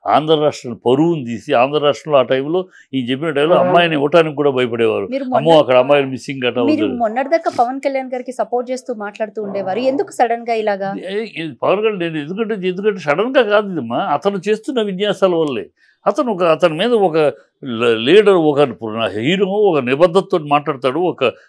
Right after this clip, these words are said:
Speaker 1: ఒక మాట అంటే మాట కట్టుబడి ఉంటాడు, ఒక నిజ-, సిద్ధాంతం అంటే సిద్ధాంతం కట్టుబడి ఉంటాడు అని అలా, అలా వస్తాడు అని నమ్మాం. అతను అలా కాకుండా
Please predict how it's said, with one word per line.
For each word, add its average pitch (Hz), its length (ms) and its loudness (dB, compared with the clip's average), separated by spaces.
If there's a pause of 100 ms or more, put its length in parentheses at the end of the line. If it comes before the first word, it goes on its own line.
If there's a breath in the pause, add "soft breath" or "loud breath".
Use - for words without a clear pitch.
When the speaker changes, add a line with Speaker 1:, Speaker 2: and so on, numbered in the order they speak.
(120 soft breath)
Speaker 1:
ఒక 113 140 0
మాట 156 300 0
అంటే 156 200 -2
మాట 156 360 -2
కట్టుబడి 151 340 -2
ఉంటాడు, 131 300 -2
ఒక 160 220 -2
నిజ-, 123 320 0
సిద్ధాంతం 156 500 -2
అంటే 143 120 -6
సిద్ధాంతం 139 400 -2
కట్టుబడి 131 300 -6
ఉంటాడు 127 500 -4 (320 soft breath)
అని 202 600 -2 (240)
అలా, 165 280 8
అలా 165 140 8
వస్తాడు 196 640 6 (220)
అని 190 180 2
నమ్మాం. 180 380 0 (320)
అతను 285 260 8
అలా 226 180 6
కాకుండా 247 800 6